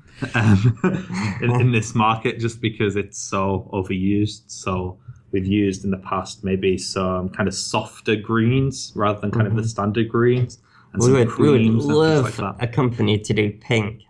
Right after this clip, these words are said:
Speaker 3: Like,
Speaker 2: Yeah.
Speaker 3: we've not really met any pink accountants or pink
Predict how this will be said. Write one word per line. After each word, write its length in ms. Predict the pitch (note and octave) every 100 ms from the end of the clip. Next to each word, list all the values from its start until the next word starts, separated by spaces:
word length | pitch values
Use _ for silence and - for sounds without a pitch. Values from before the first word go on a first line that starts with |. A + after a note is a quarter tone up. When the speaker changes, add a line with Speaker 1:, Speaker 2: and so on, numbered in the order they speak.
| -
Speaker 3:
Like, 160 | G#2
Speaker 2:
Yeah. 60 | F#2
Speaker 3:
we've 160 | G2 A#2
not 180 | D#3
really 240 | - C3+ A#2
met 200 | A#2 B2+
any 380 | A#2 A2+ - - _ _ _
pink 260 | - C3 A2+
accountants 640 | - - G#2+ G#2+ G#2+ G2
or 120 | A2 A2
pink 320 | - A#2